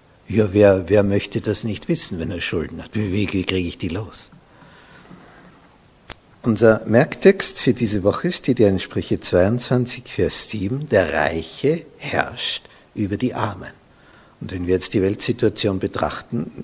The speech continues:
nichts passt besser als der Satz. Nämlich der reiche Staat herrscht über die armen Staaten. „Wer borgt,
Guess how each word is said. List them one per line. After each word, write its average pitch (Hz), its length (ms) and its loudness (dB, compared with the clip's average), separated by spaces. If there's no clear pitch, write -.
nichts - 720 -6
passt - 580 -4
besser - 580 -4
als 80 500 -10
der 73 220 -10
Satz. - 640 -10
Nämlich 82 340 -10
der 92 160 -2
reiche 101 640 2
Staat 92 580 2
herrscht 95 380 -2
über 104 240 -2
die 127 420 -2
armen 98 400 0
Staaten. - 540 -8
„Wer 95 220 0
borgt, - 1120 4